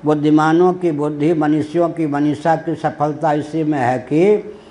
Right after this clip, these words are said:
अनित्य शरीर और संसार को प्राप्त कर मुझ नित्य परमात्मा को प्राप्त कर लें। और गीता में, "अनित्यम असुखम लोकम इमं प्राप्य भजस्व माम", अनित्य के बदले अनित्य को बटोरा तो क्या बटोरा? खाक बटोरा।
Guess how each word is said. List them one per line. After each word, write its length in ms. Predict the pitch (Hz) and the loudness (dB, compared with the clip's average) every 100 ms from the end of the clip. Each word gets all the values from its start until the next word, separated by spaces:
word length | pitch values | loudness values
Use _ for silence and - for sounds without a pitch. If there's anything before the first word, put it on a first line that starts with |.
| - - - - - - 120 | -20 -20 -20 -20 -20 -6 0
अनित्य 480 | 127 165 190 175 | 2 2 0 -2
शरीर 480 | 160 151 135 160 151 | -2 0 0 0 0
और 120 | 151 | 0
संसार 540 | 147 139 131 147 143 143 | 0 -4 -2 0 0 0
को 200 | 151 147 | -4 -4
प्राप्त 480 | 147 139 135 139 - | -2 -2 -2 -6 -2
कर 180 | 165 160 | 0 0
मुझ 200 | 147 147 | 0 0
नित्य 380 | 143 180 180 170 | 0 0 -2 -2
परमात्मा 720 | 160 139 135 131 - 131 131 | -2 0 0 -2 -2 -4 -4
को 200 | 175 180 | -2 -2
प्राप्त 440 | 180 135 131 - | 0 -2 -2 -6
कर 200 | 127 120 | -4 -2
लें। 400 | 117 139 151 143 | -2 -2 -2 -4
और 160 | 123 120 | -4 0
गीता 380 | 139 139 156 165 | 0 2 4 4
में, 280 | 196 233 - - - - - - - - | 2 -2 -12 -20 -20 -20 -20 -20 -20 -2
"अनित्यम 600 | 127 139 139 - 170 165 | 0 0 -2 0 2 2
असुखम 480 | 160 165 160 165 160 | 0 -2 -2 0 2
लोकम 420 | 156 156 165 165 | 2 0 0 0
इमं 260 | 156 160 165 | 0 0 -2
प्राप्य 400 | 165 156 156 160 | 0 0 -2 -4
भजस्व 500 | 143 151 151 - 147 | -4 -2 -4 -4 -4
माम", 320 | 147 139 117 - - - - | -2 -2 -4 -10 -20 -20 -4
अनित्य 440 | 143 165 180 190 180 | 0 2 0 0 0
के 220 | 185 180 | 2 2
बदले 380 | 160 151 170 175 | 2 0 2 2
अनित्य 380 | 170 175 180 | 2 0 -2
को 180 | 175 175 | -2 -2
बटोरा 520 | 160 160 165 160 170 | 0 -2 0 0 0
तो 160 | 220 160 | 0 -4
क्या 260 | 156 170 151 | -2 0 0
बटोरा? 460 | 147 143 135 127 | -2 -4 -4 -4
खाक 300 | 113 143 160 190 | -2 -4 -4 -4
बटोरा। 400 | 190 208 185 | -4 -4 -6